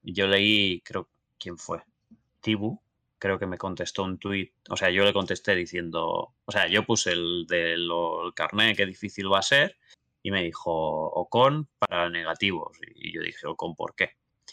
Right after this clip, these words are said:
Me dijo, "Porque estaba ahí sin adelantar". Y yo,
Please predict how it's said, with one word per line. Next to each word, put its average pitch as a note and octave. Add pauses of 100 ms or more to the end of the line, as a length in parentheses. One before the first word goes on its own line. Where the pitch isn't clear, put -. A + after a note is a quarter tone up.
Me F2+
dijo, E2
"Porque E2
estaba F2+
ahí A2+
sin F#2+
adelantar". E2
Y E2
yo, D#2